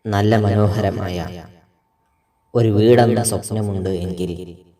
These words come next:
അത് പൂവണിയാൻ ഒരാത്മീയമായ പരിഹാര മാർഗത്തെക്കുറിച്ചാണ് ഇന്ന് സംസാരിക്കുന്നത്.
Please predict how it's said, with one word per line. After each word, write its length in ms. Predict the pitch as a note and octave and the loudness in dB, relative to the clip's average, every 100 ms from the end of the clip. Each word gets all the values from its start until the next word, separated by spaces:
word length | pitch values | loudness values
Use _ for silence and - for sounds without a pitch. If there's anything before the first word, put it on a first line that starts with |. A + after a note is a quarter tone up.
| _ _ _ _ _ | _ _ _ _ _
അത് 140 | A2+ A2+ G#2 | -2 0 0
പൂവണിയാൻ 680 | G#2 G2+ G#2 F#2+ F#2 F#2+ F#2 F#2+ - _ _ _ _ _ _ _ _ | 0 2 2 2 -2 -6 -10 -16 -20 _ _ _ _ _ _ _ _
ഒരാത്മീയമായ 840 | A#2 A2 A#2 A2+ B2+ B2 A2 G2+ G2+ G2+ G#2 G2+ G2+ G2+ _ - | 2 2 2 2 4 4 2 0 0 -2 -6 -14 -18 -20 _ -6
പരിഹാര 520 | G#2 G2+ G#2 G#2+ G#2 G2+ G#2 | -2 -2 0 0 0 -2 -2
മാർഗത്തെക്കുറിച്ചാണ് 1120 | G2+ F#2 G2 G2 G#2 G2 A2 F#2+ F2 - F2 F2 E2+ F2 - _ _ _ - | -4 -2 0 2 0 0 -2 -2 -4 -4 -6 -6 -8 -12 -18 _ _ _ -4
ഇന്ന് 220 | G2 G2 | -2 -2
സംസാരിക്കുന്നത്. 760 | F#2+ F2 F2 D#2+ D#2+ C#2 C2+ | -2 -4 -4 -6 -8 -12 -16